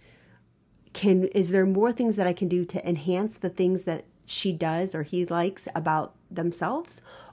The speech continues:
Or what are the things that they dislike, and what solution can I provide for them so that we can make some changes during this service appointment? Being very clear on what the goal is.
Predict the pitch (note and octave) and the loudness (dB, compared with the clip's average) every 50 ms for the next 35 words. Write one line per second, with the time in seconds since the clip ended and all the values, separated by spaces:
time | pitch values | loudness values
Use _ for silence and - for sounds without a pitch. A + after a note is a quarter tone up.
0 | _ - G#3+ G#3 G#3 F#3+ F3 A3 B3+ C4 C4 B3 A3+ - G3+ F#3+ F#3+ F#3 F#3 F3 | _ 0 2 2 2 2 2 2 2 2 2 0 0 2 4 4 6 4 4 2
1 | - - E3+ E3 E3 E3 E3 E3 E3 - - _ _ - E3+ E3+ F3 E3 - F3 | -2 -4 -4 -4 -2 -2 -2 -4 -6 -8 -14 _ _ -2 0 0 0 0 0 0
2 | A3 A3+ - - - - D3 F3 - - - - E3+ E3+ E3+ F3 E3+ F3+ G3+ - | 0 -2 -2 -6 -8 -8 -8 -8 -12 -12 -8 -4 -2 -2 -2 -2 -2 -2 -2 -2
3 | - - - - - G#3 G#3 F#3+ G3 F#3+ - G#3 F#3 - F#3 E3+ E3 D#3+ - D#3+ | -2 -4 -6 -6 -4 0 2 2 2 2 0 -4 -4 -4 -2 -4 -4 -4 -4 -4
4 | D#3+ D#3+ E3 D#3+ F#3+ G#3+ G#3+ F3+ - - - - F#3+ G#3 B3 B3+ G#3+ F#3 D#3+ E3 | -4 -2 -4 -4 -2 -2 -4 -4 -6 -8 -8 -4 -2 0 0 0 0 -2 -2 -4
5 | D#3+ E3+ - - - - - - - - - G3+ F#3+ F#3 D#3+ - F#3+ F#3+ - - | -4 -6 -8 -8 -12 -20 -20 -20 -10 -4 -2 0 0 0 0 0 -2 -2 -2 -2
6 | F#3+ F3+ F3+ G#3 G#3+ - - - F3+ E3 - - - F3+ F3 A3+ C4+ B3+ G#3+ E3 | 0 0 0 0 -2 -2 -4 -2 -2 -2 -2 -4 -2 0 0 0 0 0 -2 -4
7 | E3 E3+ D#3+ D#3 - - - - _ _ _ - E3 G3 F#3+ F#3 F#3+ F#3 F3 F3+ | -4 -4 -6 -8 -10 -12 -18 -20 _ _ _ -4 0 0 2 2 2 0 0 -2
8 | F3 - - - F#3 E3 D#3+ D#3+ E3 E3 - F#3 D#3+ - F3 F#3 A3+ - - - | -4 -4 -4 -2 -2 -2 -2 -2 -4 -6 -6 -8 -8 -4 -4 -4 -4 -6 -8 -12
9 | - - - - - - _ _ _ _ _ _ _ _ _ _ _ _ _ _ | -16 -16 -18 -20 -20 -20 _ _ _ _ _ _ _ _ _ _ _ _ _ _
10 | _ _ _ _ _ _ _ - - - F#3 E3+ A3+ B3+ C#4 C4+ A3+ A#3 A#3+ A3+ | _ _ _ _ _ _ _ -12 -8 -4 0 2 6 6 6 6 6 6 6 4
11 | A3 G3+ G#3 - - G#3 F#3+ F3+ E3+ E3 E3 D#3+ D3+ D#3 D#3+ E3+ D#3 - - E3 | 4 2 0 -2 -2 0 2 2 2 2 2 0 0 0 0 0 0 0 -2 -4
12 | D#3+ - E3+ E3 D#3+ D#3 - - - - - | -4 -2 -4 -4 -4 -6 -6 -6 -8 -10 -12